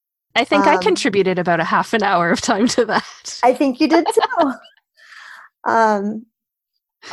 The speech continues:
Speaker 2: like, I can't even tell you who all contributed to it just because there were so many hands in the fire. And that made me step back and really realize that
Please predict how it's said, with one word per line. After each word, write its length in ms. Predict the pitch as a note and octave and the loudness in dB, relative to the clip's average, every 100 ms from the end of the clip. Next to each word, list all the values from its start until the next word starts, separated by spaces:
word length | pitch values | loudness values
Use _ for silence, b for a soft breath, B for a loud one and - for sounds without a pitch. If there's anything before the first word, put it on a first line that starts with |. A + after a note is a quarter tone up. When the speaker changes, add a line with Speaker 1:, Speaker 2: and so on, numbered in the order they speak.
| C4 | 4
Speaker 2:
like, 240 | B3+ - _ _ _ A#3 | 4 0 _ _ _ 2
I 160 | B3+ | 2
can't 300 | C4 E4+ D#4 | 0 -2 0
even 200 | C#4 A#3 | 2 0
tell 220 | G#3+ G#3+ | -2 -2
you 180 | G3+ G3 | -2 -2
who 140 | G3 F#3 | -2 0
all 120 | F3+ | -2
contributed 600 | G3+ F#3 F3+ F#3 F#3+ F#3+ | -4 -8 -6 -6 -6 -6
to 180 | A3+ G#3+ | -2 0
it 220 | G#3+ - - | -2 -4 -6
just 380 | G3+ F#3+ - - | -4 -4 -6 -10
because 840 | G3+ - G3 F#3 F#3 F3+ - - _ _ | -10 -6 -4 -2 -4 -8 -16 -20 _ _
there 100 | G#3 | -4
were 120 | G3 | -4
so 200 | F#3+ - | -4 -6
many 220 | F#3 F3+ F3+ | -6 -6 -8
hands 300 | E3+ - - | -12 -14 -14
in 80 | |
the 80 | - | -12
fire. 420 | - - - - _ _ _ _ | -6 -6 -6 -12 _ _ _ _
And 320 | A3 G#3 G3+ - _ _ _ _ _ _ _ - | -4 -2 -4 -8 _ _ _ _ _ _ _ -12
that 480 | G3 F#3 G#3 G#3 | -4 0 2 0
made 300 | A3 G#3+ G3+ | -2 -4 -4
me 160 | G3 G3 | -4 -6
step 440 | - - F#3 E3+ - | -8 -6 -4 -4 -4
back 260 | F3+ F3+ _ - | -4 -6 _ -12
and 180 | G3 G3 | -8 -6
really 300 | F#3+ F#3+ F3+ | -4 -4 -4
realize 720 | F#3 F3+ F3+ F3+ F3+ G3 - | -4 -4 -2 -4 -4 -8 -16
that 320 | F#3+ G3 F#3 | -8 -6 -6